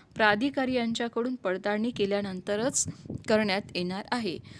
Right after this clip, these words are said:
उमेदवाराने सादर केलेली माहिती चुकीची अथवा खोटी आढळल्यास, अगर समांतर आरक्षणाबाबतचे प्रमाणपत्र संबंधित सक्षम अ-, प्राधिकारी यांनी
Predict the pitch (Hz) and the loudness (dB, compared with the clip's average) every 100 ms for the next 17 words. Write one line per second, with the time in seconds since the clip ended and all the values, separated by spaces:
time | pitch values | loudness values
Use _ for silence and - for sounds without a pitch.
0 | - - 208 269 269 269 269 277 277 208 | -14 -4 2 4 6 4 6 4 4 2
1 | 196 233 226 220 220 214 214 190 180 233 | 2 0 0 0 0 0 0 0 -2 -2
2 | 240 202 - 240 - 294 240 - 233 233 | -2 -4 -4 -4 0 0 -2 -2 -2 0
3 | 202 196 202 175 175 220 226 180 - - | -2 0 0 2 0 -2 -2 -2 -4 -8
4 | - - - 202 277 285 240 226 226 254 | -16 -12 -4 0 0 2 2 2 0 -2
5 | 262 185 185 208 240 240 233 220 226 233 | 0 0 0 -4 -4 -2 0 0 -2 -4
6 | 240 220 190 202 220 214 214 220 226 185 | -4 -4 -4 -4 -4 -8 -6 -6 -4 -6
7 | 185 202 269 269 240 226 247 240 - - | -4 -4 -4 -4 -4 -2 -4 -4 -8 -12
8 | - - - - - 196 196 254 254 247 | -12 -14 -14 -12 2 4 4 2 0 0
9 | 240 190 185 | 0 -2 -4